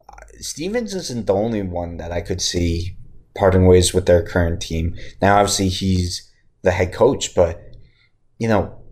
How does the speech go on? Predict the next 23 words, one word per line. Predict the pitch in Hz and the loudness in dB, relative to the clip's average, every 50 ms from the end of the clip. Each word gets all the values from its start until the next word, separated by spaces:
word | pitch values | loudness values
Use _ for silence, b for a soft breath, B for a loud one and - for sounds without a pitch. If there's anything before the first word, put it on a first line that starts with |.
| - | -14
the | - - | -14 -14
Clippers | - - - - - - 349 349 320 - | -4 2 2 2 2 4 0 0 2 4
are | 202 151 113 101 | 4 4 4 4
down | 95 95 98 101 113 104 95 92 90 | 2 2 2 2 2 2 0 0 2
oh | 87 92 95 | 2 2 2
two, | 87 - - 98 92 92 | 2 -2 -4 -2 -2 -2
Max. | 87 80 76 73 78 71 - - - - - _ _ | -2 -6 -10 -14 -16 -16 -14 -14 -14 -14 -16 _ _
And | - 98 95 92 92 87 87 90 | -4 -2 -2 -2 -2 -4 -6 -8
after | - 95 104 117 120 - - 117 104 98 | -6 -2 -2 -2 -2 0 0 2 2 2
a | 90 85 82 | 2 0 -4
tough | - - - - 131 151 196 - - - - - _ _ _ _ _ _ _ _ - | -10 -14 -4 0 2 2 2 0 -4 -10 -20 -20 _ _ _ _ _ _ _ _ -8
playoff | - 143 147 143 131 135 | -2 2 4 4 4 2
performance | - 131 113 - 135 123 113 107 101 92 92 92 | -2 -6 -2 0 0 0 0 -2 -4 -6 -8 -8
last | 92 90 92 101 110 110 107 104 - - 82 | -6 -4 -2 0 0 0 0 -2 -6 -10 -12
year | 80 85 87 | -14 -12 -12
where | 85 82 90 | -8 -8 -6
they | 92 92 90 | -4 -4 -4
blew | 87 90 95 95 92 87 | -4 -6 -6 -6 -6 -6
a | |
three | 85 - - - 104 113 113 | -8 -10 -10 -8 -8 -6 -6
one | 104 92 82 80 80 82 85 90 95 - _ | -8 -8 -10 -12 -12 -14 -16 -18 -20 -20 _
series | - - - 98 90 90 87 87 82 - - | -18 -14 -10 -8 -8 -8 -8 -10 -10 -12 -12
lead | 82 80 80 85 87 90 | -10 -10 -10 -10 -12 -14